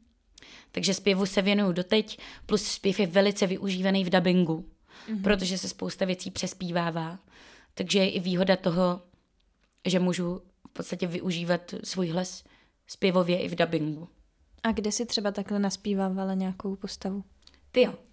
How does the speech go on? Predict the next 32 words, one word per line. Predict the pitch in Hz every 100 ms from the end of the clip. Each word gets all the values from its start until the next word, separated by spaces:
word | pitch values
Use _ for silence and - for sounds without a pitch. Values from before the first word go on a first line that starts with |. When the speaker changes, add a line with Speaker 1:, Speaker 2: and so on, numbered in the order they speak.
| - - - - _ _ _ _ _ _ _ _ _ _ -
Speaker 1:
To | 196
bylo | 208 202
docela, | 185 190 208 202 -
no, | 208 196
v-, | 165 175 165
docela | 196 185 208 220
dost | 190 185
věcech. | 180 180 185 294 226 - - -
E, | 175
teďka | - 180 - 185
jsi | -
mě | 170
vy-, | 185 -
vy | 185
to, | - 233 196
já | 190 180
si | 185
totiž | 190 196 208
nepamatuju | 196 190 202 208 - - 226 233 208
věci, | 208 208 220
Speaker 2:
<laughs> | 220 214 247
Speaker 1:
ve | 214
kterých | 196 208 214 202
dabuju, | 196 202 254
protože | 190 - 175 185 190
ona, | 190
jak | 190 196
je |
to | 190
velká | 185 190 190
manufaktura. | 180 175 233 214 - - - -
Speaker 2:
Mhm. | 226 214 214